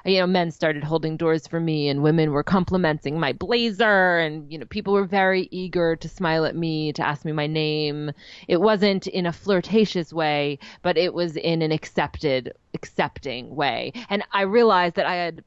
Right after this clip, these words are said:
been in the uni-, unique position of having jumped the fence from someone who the world had previously ignored or marginalized or othered into someone that the world had now celebrated or at least accepted.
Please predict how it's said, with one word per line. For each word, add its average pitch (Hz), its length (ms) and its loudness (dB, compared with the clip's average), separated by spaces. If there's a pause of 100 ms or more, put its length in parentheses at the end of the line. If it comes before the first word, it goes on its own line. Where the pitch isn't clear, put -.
been 190 200 -6
in 185 100 -4
the 180 60 -4
uni-, 180 240 -4
unique 233 400 0
position 202 440 -4
of 165 40 -4
having 170 280 -4
jumped 160 340 -6
the 160 80 -6
fence 160 420 -2
from 156 380 -4
someone 160 380 -2
who 165 100 2
the 156 100 2
world 151 200 4
had 156 120 -2
previously 156 600 0
ignored 156 360 4
or 147 120 2
marginalized 147 800 -2
or 151 120 -2
othered 185 400 4 (300)
into 202 260 -4
someone 202 360 0
that 185 140 -2
the 185 100 2
world 175 240 2
had 165 200 0
now 165 480 2
celebrated 156 680 0
or 160 100 0
at 151 100 -4
least 190 260 0
accepted. 156 840 -6